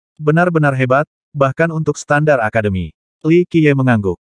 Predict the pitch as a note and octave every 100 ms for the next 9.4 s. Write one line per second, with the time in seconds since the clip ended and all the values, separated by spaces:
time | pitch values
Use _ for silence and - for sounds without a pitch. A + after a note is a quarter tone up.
0 | _ _ - D#3+ D#3 F3+ D#3+ D#3 D3 C#3+
1 | C#3+ C3+ B2+ - B2 C#3 B2+ A#2+ A#2+ B2+
2 | C3 C#3+ D3 - C#3+ C3+ B2 A#2+ C#3 B2
3 | - A2 G#2+ G#2+ F#2 D#2 _ _ _ _
4 | _ _ D#3+ D#3 E3 D#3+ E3+ D3+ C3+ C3
5 | B2 B2+ F3 _ _ - C#3+ E3 F#3 F3
6 | D#3 C#3 A#2+ - G#2+ G2+ G2+ F#2+ D#2+ _
7 | _ _ _ - E3 D#3+ D#3 D3 D3 D#3
8 | D3 C3+ C3+ C#3+ D3+ - C3+ B2 A#2 A2
9 | G#2 - E2+